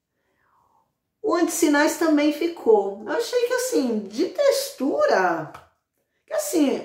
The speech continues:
primeiras impressões, eu tô aqui cinco minutos gravando, tô passando agora. Eu senti que ambos ficaram meio pegajosinho. Ó, deixa eu aproximar aqui, ó. Ó, tá vendo?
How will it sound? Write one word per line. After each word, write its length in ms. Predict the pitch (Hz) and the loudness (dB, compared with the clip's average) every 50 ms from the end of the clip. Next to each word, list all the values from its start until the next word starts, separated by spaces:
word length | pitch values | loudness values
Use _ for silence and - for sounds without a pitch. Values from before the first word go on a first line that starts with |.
| - - | -8 -8
primeiras 400 | - 359 349 330 320 320 330 330 | -4 -2 2 4 4 4 4 2
impressões, 460 | 339 302 359 480 554 554 539 285 262 233 | -2 -2 0 0 0 0 0 0 -2 -2
eu 100 | 330 - | -2 0
tô 60 | 269 | 0
aqui 220 | 269 269 - 247 | 0 0 -2 -4
cinco 320 | 240 - 285 277 285 - 311 | -4 -4 -4 -6 -4 -2 -2
minutos 460 | 294 285 262 269 262 - 226 233 247 | 0 0 0 -2 -4 -6 -6 -4 0
gravando, 600 | 240 240 220 - 190 190 202 208 247 269 254 - | 2 2 2 2 0 -2 -2 -2 -2 -4 -4 -4
tô 140 | - 220 220 | -4 -2 -2
passando 400 | 214 208 214 - 220 220 214 214 | -2 -2 -2 -2 -4 -2 0 0
agora. 600 | 202 185 170 175 175 185 214 233 247 247 - - - - - - - - - - - _ _ _ _ _ _ _ _ _ _ _ _ _ _ - - - - _ _ _ _ _ _ _ _ _ _ _ _ - - - - - | 0 0 0 2 2 4 4 2 0 -2 -6 -10 -14 -20 -20 -18 -18 -18 -18 -20 -20 _ _ _ _ _ _ _ _ _ _ _ _ _ _ -20 -20 -20 -20 _ _ _ _ _ _ _ _ _ _ _ _ -12 -8 -6 -4 0
Eu 180 | 240 302 427 554 | 2 2 2 2
senti 920 | 554 - - 294 240 214 214 - - - 339 339 330 277 254 - - - - - - - - | 2 0 0 0 0 -2 -4 -4 0 4 4 4 6 4 2 0 -2 -6 -10 -12 -12 -12 -8
que 240 | - - 320 330 302 | 0 2 4 4 6
ambos 400 | 285 294 302 302 302 330 302 - | 4 4 2 2 0 -2 -2 -2
ficaram 420 | - - - 330 294 294 302 302 | -4 -4 -2 0 2 2 2 2
meio 240 | 302 285 294 294 285 | 2 2 2 0 0
pegajosinho. 1000 | - 311 285 277 277 277 277 269 294 302 285 247 226 202 170 170 156 156 156 156 - _ _ _ _ | 0 -2 0 0 0 2 2 2 2 2 0 0 -2 -4 -4 -6 -6 -8 -12 -14 -16 _ _ _ _
Ó, 200 | _ - - - - _ _ _ _ _ _ _ _ _ _ | _ -20 -20 -20 -20 _ _ _ _ _ _ _ _ _ _
deixa 160 | _ - - | _ -8 -8
eu 20 | 208 | -6
aproximar 500 | 190 185 180 - - - 185 165 165 156 | -6 -6 -6 -6 -6 -6 -6 -6 -6 -6
aqui, 240 | 135 - - 123 110 | -8 -10 -12 -12 -12
ó. 80 | 104 - - _ _ _ _ _ _ _ _ _ _ _ _ _ _ - 156 | -14 -16 -20 _ _ _ _ _ _ _ _ _ _ _ _ _ _ -16 -14
Ó, 140 | 156 151 143 | -14 -14 -14
tá 160 | - - 190 | -14 -14 -12
vendo? 520 | 160 196 220 240 262 247 208 180 165 - | -8 -8 -6 -6 -4 -4 -6 -6 -8 -12